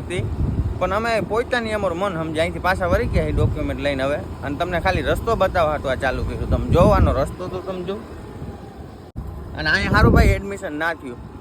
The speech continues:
જીગુ ખુશીનું. નકર અમે લાંબા થઈ ગયા. અહીંયા ક્યારેક મળવા આવવાનું થાય તો અમે તો ગાંડા થઈ ગયા. એમાં મળવાય કેમ આવું? આ રાજકોટ.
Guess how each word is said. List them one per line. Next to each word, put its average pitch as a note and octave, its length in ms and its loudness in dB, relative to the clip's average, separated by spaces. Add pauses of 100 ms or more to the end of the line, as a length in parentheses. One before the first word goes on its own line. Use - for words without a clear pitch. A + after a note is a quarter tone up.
(680)
જીગુ - 280 0
ખુશીનું. C3 380 -10 (340)
નકર D3 220 -2 (140)
અમે G#3 240 0
લાંબા B3 240 4
થઈ F#3 200 2
ગયા. D3+ 140 0
અહીંયા F#3 220 -2
ક્યારેક G3 280 0
મળવા G#3+ 300 4
આવવાનું A3+ 280 -2
થાય A3+ 140 -4
તો F#3 160 -2
અમે G3+ 100 -10
તો G3+ 100 -6 (100)
ગાંડા C4+ 280 4
થઈ C#3 180 -2
ગયા. B2 160 -2
એમાં B2 180 -6
મળવાય G#3 340 -2
કેમ D3+ 160 -4
આવું? A#2 180 -4 (600)
આ B2 140 4
રાજકોટ. - 420 0